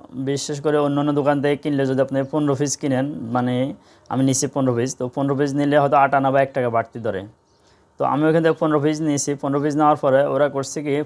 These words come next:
পনেরো পিস সাড়ে সাত রিয়াল রাখছে, অর্থাৎ প্রতি পিস আট আনা করে আপনার পনেরো পিসে আড়াই রিয়াল বাড়তি রাখছে ওদের হিসাবে। ওদের হিসাবে পনেরো পিসে আড়াই রিয়াল বাড়তি রাখছে। বাড়তি রাখার পরে আমি যখন বিলটা পেড করে দিছি, পেড করে দেওয়ার পরে আমি বাইরে আসছি, বাইরে আমি আবার বিল দেখছিলাম যে বিলের রেট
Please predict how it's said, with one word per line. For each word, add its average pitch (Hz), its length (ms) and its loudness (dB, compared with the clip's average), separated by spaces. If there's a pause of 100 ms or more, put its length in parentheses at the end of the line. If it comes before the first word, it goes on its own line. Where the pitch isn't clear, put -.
পনেরো 135 260 -2
পিস 143 420 -2
সাড়ে 135 280 2
সাত 139 200 -2
রিয়াল 131 160 -2
রাখছে, 117 260 -4
অর্থাৎ 139 300 -4 (680)
প্রতি 135 220 0
পিস 139 140 2
আট 139 180 6
আনা 135 180 4
করে 123 200 2 (840)
আপনার 131 400 0 (260)
পনেরো 139 260 -2
পিসে 139 220 2
আড়াই 139 240 6
রিয়াল 139 220 4
বাড়তি 127 240 -2
রাখছে 120 260 -4
ওদের 120 180 0
হিসাবে। 110 360 -2 (580)
ওদের 120 200 0
হিসাবে 147 300 2
পনেরো 139 280 -2
পিসে 139 200 0
আড়াই 139 260 4
রিয়াল 147 180 2
বাড়তি 139 280 0
রাখছে। 147 360 -4
বাড়তি 131 280 -4
রাখার 143 220 0
পরে 143 180 0
আমি 139 220 2
যখন 139 340 -2 (520)
বিলটা 139 240 2
পেড 160 260 2
করে 160 200 -2
দিছি, 147 320 -4 (100)
পেড 139 180 -4
করে 156 200 0
দেওয়ার 147 240 4
পরে 147 200 0
আমি 143 240 -2
বাইরে 135 300 2
আসছি, 143 240 -2
বাইরে 131 220 2
আমি 135 200 0
আবার 135 380 0
বিল 127 280 -2
দেখছিলাম 135 480 -2
যে 127 120 0
বিলের 127 420 2
রেট 131 200 -2